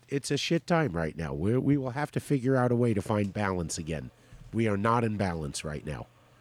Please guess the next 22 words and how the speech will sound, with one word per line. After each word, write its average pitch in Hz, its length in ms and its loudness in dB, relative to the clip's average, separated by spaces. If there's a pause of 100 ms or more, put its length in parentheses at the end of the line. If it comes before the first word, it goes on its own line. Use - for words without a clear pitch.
(340)
Definitely 104 480 2
not. 78 300 -2 (140)
About 139 180 2
the 131 100 4
only 147 320 4
thing 135 400 -4 (300)
that 110 120 0
is, 107 300 -2
is 104 160 -4
really 113 380 2
awesome 131 360 2
right 147 200 4
now 147 240 2 (240)
is 101 160 -4
the 104 80 -4
state 120 320 0
of 95 100 -4
concentrates 95 680 0
in 82 80 -4
the 82 80 -4
cannabis 82 420 -2
industry. 64 480 -6